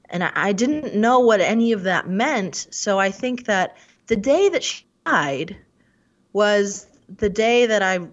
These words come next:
I started off on my own little personal mission to figure out the answers to those questions.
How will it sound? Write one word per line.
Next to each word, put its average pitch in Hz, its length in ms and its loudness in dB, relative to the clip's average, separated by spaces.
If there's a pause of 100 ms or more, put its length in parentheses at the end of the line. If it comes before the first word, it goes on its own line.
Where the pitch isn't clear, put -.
(220)
I 208 400 -2
started - 880 -4
off 208 260 0
on 202 140 -4
my 196 160 -4
own 202 340 -4
little 180 280 0
personal 185 500 -2
mission 180 480 0
to 165 80 -2
figure 170 560 0
out 151 260 0
the 165 120 -4
answers 147 480 -4
to 156 60 -2
those 143 300 0
questions. - 540 -6